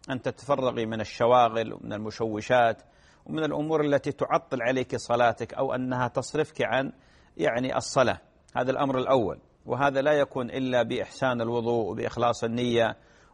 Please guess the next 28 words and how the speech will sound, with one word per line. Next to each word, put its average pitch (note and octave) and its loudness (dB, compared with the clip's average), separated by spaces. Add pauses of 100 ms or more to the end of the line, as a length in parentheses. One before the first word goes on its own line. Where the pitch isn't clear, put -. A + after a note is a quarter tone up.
وباستشعار B2+ 0
عظمة B2 -2
الله A#2+ 0
وأن A#2 -4
الله A#2 2
جل A2+ -2
وعلا A2+ 2
مطلع A#2 0
عليك A2+ 0
ناظر A2+ 0
إليك، A2+ -2 (360)
وأيضا C3 2
الإتيان B2+ -2
بسنن A#2 -4
الصلاة A#2 2 (360)
والإطالة B2+ 2
في A2+ -8
الصلاة، A#2 0
هذا A#2+ 0
كله C3+ -2
مما، B2 0 (440)
آه، A#2+ 2
هو، B2+ 2
آه، G#2 0
يعين A#2+ -2
على B2 2
مسألة C#3 -4
الخشوع. C#3 0